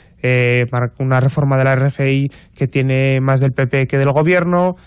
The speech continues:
eh, a-, apoyarse en el Partido Popular para los presupuestos, recorte de un millón en políticas de igualdad. Eh, yo creo que, de hecho, si en este momento,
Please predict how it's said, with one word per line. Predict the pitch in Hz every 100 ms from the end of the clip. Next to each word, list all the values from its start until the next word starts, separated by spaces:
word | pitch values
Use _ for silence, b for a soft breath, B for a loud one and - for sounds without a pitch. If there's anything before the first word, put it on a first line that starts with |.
| b b -
eh, | 123 117 117
a-, | 117 117 117 120
apoyarse | 120 127 131 139
en | 135
el |
Partido | 131 135 143
Popular | 135 135 131 131
para | 135
los | 135
presupuestos, | 135 139 147 185 180 185 180 165
recorte | 127 135 123
de | 131
un | 131
millón | 131 131 135 135
en | 131
políticas | 135 135 135 135
de | 135
igualdad. | 139 151 170 180 185 - b b b b -
Eh, | 127 117 117 113
yo | 127
creo | 123 139
que, | 123 139 135
de | 131
hecho, | 135 147
si | 139
en | 131
este | 131 -
momento, | 127 135 135 143 143